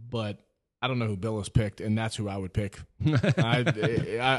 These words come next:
Speaker 1: I wait to see what he picks. Um, but I, I do. Th-, I think if, uh, um, what's the big guy's name from Maryland? The
Speaker 2: Juju Reese.
Speaker 1: Juju, if he, if he can score, 'cause it doesn't look like West Virginia has anybody his size, his
Speaker 2: Mm-hmm.
Speaker 1: length. Um, if he can score,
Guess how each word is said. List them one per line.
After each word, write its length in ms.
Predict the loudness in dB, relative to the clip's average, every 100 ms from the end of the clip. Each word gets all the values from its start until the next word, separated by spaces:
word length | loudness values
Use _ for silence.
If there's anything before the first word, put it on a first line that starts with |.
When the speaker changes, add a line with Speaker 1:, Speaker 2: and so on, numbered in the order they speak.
| 4
Speaker 1:
I 40 | 4
wait 240 | 4 2
to 80 | 0
see 180 | 2 2
what 140 | 4
he 140 | 4 4
picks. 440 | 2 -2 -4 -14 -8
Um, 260 | -2 -2 0
but 140 | 2 4
I, 260 | 4 6
I 40 | 6
do. 160 | 8
Th-, 120 | 6
I 140 | 6 6
think 220 | 6 4
if, 200 | 2 2
uh, 280 | 4 4 2 -6 -20 -20 _ _ -6
um, 760 | -4 -2 -2 -2 -4 -8 -10 -6
what's 160 | -4 -2
the 100 | 0
big 160 | 0
guy's 240 | 0 0 2
name 140 | 0
from 160 | 0 0
Maryland? 380 | 0 0 -2 -4 -4
The 200 | -2 8
Speaker 2:
Juju 280 | 8 10 8
Reese. 220 | 8 6
Speaker 1:
Juju, 280 | 2 0 -2
if 200 | -4 -2
he, 200 | 0 2
if 120 | 4
he 160 | 4
can 180 | 6 4
score, 380 | 2 2 4 4
'cause 140 | 2 -2
it 100 | -2
doesn't 300 | 0 -2 -4
look 160 | -4
like 160 | -4 -2 -2 0
West 200 | -2 0
Virginia 240 | 2 2
has 120 | 4
anybody 460 | 2 2 2 0 0
his 160 | -2
size, 520 | -2 -2 -2 -6 -10 -8 2
his 140 | 6
Speaker 2:
Mm-hmm. 100 | 6
Speaker 1:
length. 360 | 4 -2 -8 _ _ _ _ _ _ _
Um, 240 | -4 -2 -2
if 140 | 0
he 120 | 2
can 160 | 4 2
score, 540 | 4 4 4 0 -6